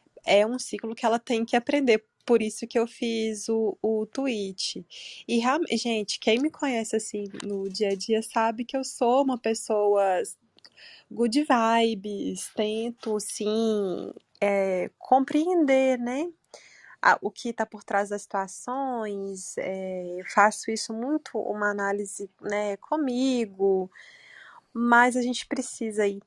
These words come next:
E aí, a, a brincadeira que eu fiz no tweet foi: é, o que a Natália precisa aprender é a ser menos preta, né? Porque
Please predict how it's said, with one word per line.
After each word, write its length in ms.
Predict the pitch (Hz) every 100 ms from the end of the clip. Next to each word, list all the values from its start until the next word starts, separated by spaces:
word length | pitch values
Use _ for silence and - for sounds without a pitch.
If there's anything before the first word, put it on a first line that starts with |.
| -
E 100 | 233
aí, 240 | 226 220 233 - - -
a, 80 | 208
a 40 |
brincadeira 640 | 202 214 - 220 190 196 220
que 140 | 208
eu 60 | 214
fiz 260 | 208 208
no 120 | 202
tweet 600 | 214 214 208 208 240 -
foi: 320 | 247 - 196 185
é, 180 | 185
o 80 | 180
que 120 | -
a 60 | 196
Natália 460 | 196 196 190 196 202
precisa 480 | - - - 196
aprender 580 | 190 202 196 185 180 202 254 _ _ _ _ _ _ _ -
é 100 | -
a 80 | 185
ser 180 | 190 202
menos 340 | 202 202 233
preta, 460 | - 202 226 - 208
né? 200 | 220 226
Porque 380 | - - 190